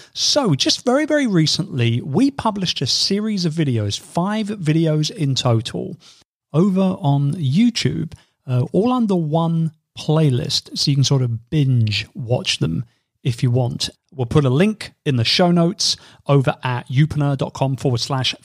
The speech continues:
three eight six. However, with that being said, the content's so good, if I'm to be <laughs> so bold myself, that I can't not publish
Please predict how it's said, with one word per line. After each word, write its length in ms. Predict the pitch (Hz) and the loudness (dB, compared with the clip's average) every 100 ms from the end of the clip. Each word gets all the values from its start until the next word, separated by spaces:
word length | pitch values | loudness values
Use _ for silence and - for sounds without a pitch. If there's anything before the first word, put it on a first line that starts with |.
| - | -6
three 360 | 139 135 139 - _ | 0 0 0 -4 _
eight 340 | 131 131 - - _ | -4 -4 -8 -12 _
six. 640 | - - 214 - - - - - - _ | -4 -2 -2 -4 -4 -4 -4 -12 -20 _
However, 520 | - 180 220 180 175 | -2 2 4 4 2
with 140 | 175 | 0
that 120 | 220 | -2
being 260 | 208 220 226 | -4 -4 -2
said, 640 | - - 339 294 131 120 - - _ | -2 0 -2 -2 -4 -4 -10 -20 _
the 80 | - | -6
content's 540 | - 254 240 233 220 - | -2 -2 0 -4 -4 -2
so 320 | - 254 185 | -2 -2 0
good, 360 | 226 180 170 | 0 -2 -4
if 220 | 208 185 170 | -10 -8 -6
I'm 120 | 170 | -2
to 100 | 139 | 2
be 220 | 156 170 | 4 4
<laughs> 20 | |
so 320 | - - 156 | 2 2 0
bold 500 | 139 175 151 143 143 | 2 4 4 2 0
myself, 560 | 151 131 - 220 160 - | 0 0 0 0 0 0
that 260 | 165 170 - - - _ _ | 0 0 -6 -20 -20 _ _
I 120 | - | -6
can't 720 | - - - - 226 240 240 - 170 | -2 -4 -4 0 2 2 0 -6 -12
not 480 | 165 180 180 - | -2 0 0 -4
publish 640 | - 185 185 143 170 - | -6 -4 -2 -2 -2 -2